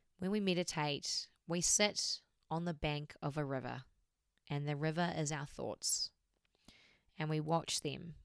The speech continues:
We sit and we watch them flow by. And every once in a while, we see a thought and we're like, "Ooh, what am I gonna have for dinner?"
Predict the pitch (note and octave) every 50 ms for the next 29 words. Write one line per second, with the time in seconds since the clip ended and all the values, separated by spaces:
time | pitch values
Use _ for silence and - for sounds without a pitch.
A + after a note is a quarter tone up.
0 | _ - E3 D3+ - - E3 D#3+ - E3 D#3+ D#3+ D#3 D3+ D3+ - - D#3 - D#3+
1 | C#3+ D3 - - - - C2+ - - - - - - D#3+ - - _ _ _ _
2 | _ _ _ - - - - - - _ _ - D#3 D#3+ F3 F#3+ A3+ A#3+ B3 B3+
3 | B3+ - B3 B3+ B3 A3+ G#3+ G#3 G3+ G3+ G#3 G#3+ G#3 - _ _ _ _ _ _
4 | - D#3 D3+ E3+ G3 F#3+ - - - - A3+ A3+ A3 - - A#3 A#3+ G3+ G#3+ G#3+
5 | A3 G#3+ A3 - - - A4 B4+ C#5 D5 D5+ D5 D5 D5 C#5+ C#5+ C#5 C5 B4 A4+
6 | G#4 E4+ C#4+ C4+ C#4 D4+ D#4 D#4+ D4 D4+ A#3 A3 A3 B3+ B3+ - - C4+ - -
7 | C#4 G3+ D3 C2 -